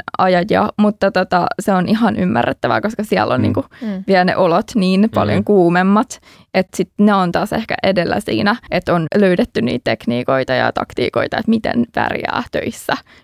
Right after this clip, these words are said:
Speaker 1: koska pitää olla tyyliin bikineissä jossain toimistossa.
Speaker 2: Joo.
Speaker 1: Että, et sieltä saattaa ehkä pystyä ottaa mallia jossain näissä asioissa, kun Suomestakin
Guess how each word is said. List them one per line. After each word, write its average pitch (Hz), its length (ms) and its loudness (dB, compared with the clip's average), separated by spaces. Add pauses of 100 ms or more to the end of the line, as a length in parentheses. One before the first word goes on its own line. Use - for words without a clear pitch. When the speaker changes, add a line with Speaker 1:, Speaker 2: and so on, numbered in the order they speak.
(140)
Speaker 1:
koska - 340 -6
pitää - 280 -2
olla - 280 -2
tyyliin - 440 -2
bikineissä 233 640 0
jossain - 400 -6 (140)
toimistossa. - 640 -2 (400)
Speaker 2:
Joo. 95 260 -2
Speaker 1:
Että, - 400 -4 (420)
et 196 200 -2
sieltä 185 380 0
saattaa - 360 -2
ehkä 202 300 -2
pystyä 185 380 -2
ottaa - 280 -2
mallia 110 520 -2
jossain - 340 -4
näissä - 280 -6
asioissa, - 440 -6
kun 226 120 -4
Suomestakin 233 540 -4